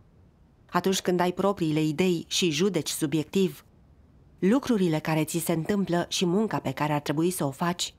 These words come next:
există factori emoționali amestecați în asta. Tu faci lucrurile bazându-te pe emoții și totuși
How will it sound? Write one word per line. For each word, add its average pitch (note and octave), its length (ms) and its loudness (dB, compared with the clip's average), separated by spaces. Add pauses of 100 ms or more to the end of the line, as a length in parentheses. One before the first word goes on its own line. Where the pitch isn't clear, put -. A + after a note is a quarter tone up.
(160)
există A3+ 440 -2
factori G#3 460 -2
emoționali F3 640 2
amestecați D#3+ 600 -2
în D3+ 80 2
asta. - 380 -4 (1700)
Tu F3 100 -2
faci F#3+ 280 0
lucrurile F3+ 580 2
bazându-te D#3+ 560 0
pe D3+ 100 -2
emoții F3+ 580 0 (320)
și G#3+ 180 0
totuși A#3+ 520 0